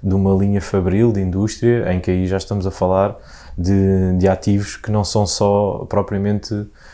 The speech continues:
humanos. Eh, e essa é uma matéria também bastante interessante de se falar, que é, eh, a observação de comportamento máquina,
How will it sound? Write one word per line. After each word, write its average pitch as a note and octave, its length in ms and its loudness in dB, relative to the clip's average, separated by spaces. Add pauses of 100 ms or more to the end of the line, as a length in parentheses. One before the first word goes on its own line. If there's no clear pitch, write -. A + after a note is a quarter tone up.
(160)
humanos. F#2+ 640 0 (420)
Eh, F2+ 240 -2
e F#2 140 4
essa A#2+ 180 2
é C3 40 4
uma C3 100 0
matéria B2+ 340 2
também A#2 540 -2
bastante G#2+ 560 -2 (300)
interessante G2 560 -2
de - 80 -12
se - 160 -8
falar, F2 460 0
que - 200 -6
é, E2 260 -2 (400)
eh, F2 380 0
a F#2+ 80 4
observação G2+ 1040 2
de F2 80 -4
comportamento F#2+ 960 -2 (500)
máquina, B2 640 -2